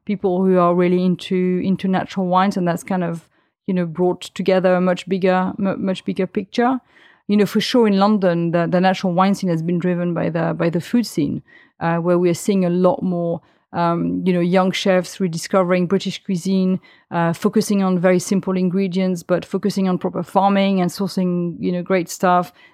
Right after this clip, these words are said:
They've got interested in, in natural wine, and, and they're, they're bringing, you know, natural wines on, on, onto their list. So I think they, they are very, very, very well connected.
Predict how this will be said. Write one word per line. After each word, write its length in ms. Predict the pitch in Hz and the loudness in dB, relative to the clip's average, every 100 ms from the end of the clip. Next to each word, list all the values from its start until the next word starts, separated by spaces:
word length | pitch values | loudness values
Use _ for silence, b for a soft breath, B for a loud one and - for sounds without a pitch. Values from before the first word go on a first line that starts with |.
| - | -2
They've 320 | 185 233 202 | 2 4 4
got 160 | 208 185 | 2 2
interested 500 | 190 185 170 185 170 | 0 -2 -4 -4 -4
in, 140 | 170 | -4
in 240 | - 175 | -4 -2
natural 360 | 175 - - 175 | -2 -4 -4 0
wine, 280 | 175 165 165 | 2 2 2
and, 160 | 147 | 0
and 220 | 175 170 170 | -2 -2 2
they're, 280 | 185 185 160 - | 2 2 0 -6
they're 220 | 185 190 | 0 2
bringing, 480 | 185 180 175 175 175 | 2 0 0 -2 -2
you 60 | |
know, 100 | 175 | -2
natural 340 | 175 165 - 180 | -2 -2 -2 -2
wines 220 | 170 170 | 0 -2
on, 160 | 170 165 - | -4 -6 -8
on, 180 | 180 - | -8 -4
onto 260 | 170 - | -6 -4
their 180 | 180 160 | -2 0
list. 220 | 185 190 | 2 2
So 80 | - | 0
I 80 | 175 | -2
think 240 | 170 190 | 2 2
they, 220 | 175 170 170 | 2 0 2
they 140 | 175 | 0
are 120 | 170 | 0
very, 340 | 165 165 165 165 | 0 -2 -2 -2
very, 340 | 165 160 160 - | -2 -2 -4 -4
very 220 | 170 170 | -2 -2
well 160 | 156 | -2
connected. 560 | - 175 170 - 170 165 | -4 -4 -4 -4 -10 -10